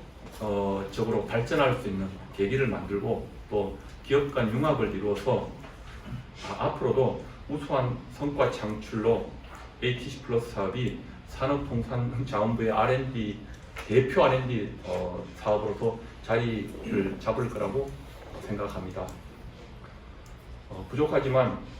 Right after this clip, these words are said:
제가 임기를, 어, 무사히 마-, 마칠 수 있도록 도와주신 협회 임원님들을 비롯하여 코로나 일구로 자지-, 자주 뵙지 못하는 상황에서도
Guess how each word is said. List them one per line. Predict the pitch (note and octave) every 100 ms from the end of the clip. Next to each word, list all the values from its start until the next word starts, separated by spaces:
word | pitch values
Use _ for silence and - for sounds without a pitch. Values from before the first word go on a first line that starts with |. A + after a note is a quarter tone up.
| -
제가 | - A2+ B2+
임기를, | B2+ C3 C#3 A#2 G2 -
어, | G2 F#2 F2+ - -
무사히 | A2 B2+ C3
마-, | A#2 B2 -
마칠 | B2 A#2+ -
수 | -
있도록 | - A2+ -
도와주신 | A#2 A#2 - A#2+
협회 | A2+ B2 - C#3
임원님들을 | A#2+ B2 B2+ A#2+ A2 - - - - A2 G#2 -
비롯하여 | - - - F#2 G#2+ G2+ - - - -
코로나 | - C#3 C#3
일구로 | A#2+ A#2 A#2
자지-, | A2+ A2+ C3 A#2 - -
자주 | B2+ C#3 B2+
뵙지 | A2+ -
못하는 | A2+ A2+ A2+ D#3 C#3+ B2
상황에서도 | A2 A2 G#2+ - - B2